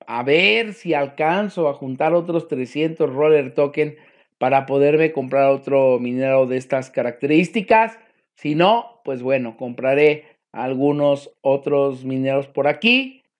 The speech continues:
Pero así es como queda nuestra sala. Vean cómo ha ayudado y cómo gente que estuvo debajo mío, pues compró este minero, tanto que nos habían caído a más del, en el ranking estábamos posicionados más de ciento veinte y tantos, como lo vieron hace rato en el video,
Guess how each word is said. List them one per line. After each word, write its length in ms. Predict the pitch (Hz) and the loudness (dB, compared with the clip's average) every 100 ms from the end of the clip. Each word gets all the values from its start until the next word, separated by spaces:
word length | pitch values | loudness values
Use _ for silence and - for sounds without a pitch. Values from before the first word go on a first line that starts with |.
| - | 0
Pero 180 | 170 | 0
así 320 | 165 165 202 220 | 0 -2 4 4
es 160 | 226 | 4
como 240 | 254 226 170 | 2 0 2
queda 240 | 190 208 | 2 2
nuestra 400 | 202 165 151 143 | 0 -4 -2 -2
sala. 340 | 151 143 127 | 0 0 0
Vean 340 | 123 165 202 202 | 0 0 0 -2
cómo 340 | 202 202 208 | -6 -6 -4
ha 160 | 202 196 | -2 -2
ayudado 640 | 190 185 165 175 185 262 - _ _ _ | -2 0 2 4 2 0 -6 _ _ _
y 100 | 131 | -12
cómo 320 | - 170 190 | 0 2 2
gente 500 | 190 190 214 254 - | 0 0 0 0 -2
que 60 | 165 | -4
estuvo 560 | 156 - 196 202 185 - | -4 -2 0 0 0 -2
debajo 580 | 143 143 165 190 190 170 | -2 2 2 0 -4 -4
mío, 480 | 180 180 180 185 - _ _ _ | -2 0 0 -2 -8 _ _ _
pues 240 | 127 127 | -8 -8
compró 480 | - 143 139 156 165 | -4 -4 0 2 4
este 300 | 170 165 170 | 4 2 0
minero, 580 | 160 156 175 202 214 190 - | 0 0 0 0 -2 -4 -2
tanto 340 | 170 175 185 | 0 -2 -6
que 100 | 165 | -4
nos 200 | 151 135 | -6 -4
habían 280 | 135 151 165 | -2 -2 -2
caído 460 | 160 151 160 170 | 0 0 2 2
a 80 | 143 | 0
más 260 | 135 151 156 | -2 -4 0
del, 360 | 156 143 131 - _ _ | 0 -2 -8 -20 _ _
en 160 | - 143 | -2 0
el 200 | 156 156 | 0 0
ranking 560 | 165 220 233 226 208 196 | 0 0 -2 -6 -6 -4
estábamos 580 | 180 - 196 208 202 | -4 2 2 2 0
posicionados 800 | - 175 160 165 165 175 196 190 | 0 0 0 0 2 4 4 2
más 260 | 165 165 175 | 0 -2 -2
de 160 | 175 165 | -2 -4
ciento 460 | 160 170 175 180 | -2 -2 0 2
veinte 300 | 156 139 127 | 2 0 -6
y 40 | 120 | -4
tantos, 460 | 147 170 185 170 | -2 -2 -6 -8
como 240 | - 135 131 | -6 -6 -6
lo 80 | |
vieron 300 | 127 143 147 | -2 -2 -2
hace 200 | 151 143 | -6 -8
rato 280 | 139 143 143 | -6 -6 -6
en 60 | 147 | -8
el 80 | 147 | -4
video, 440 | 160 185 208 220 | 2 4 4 2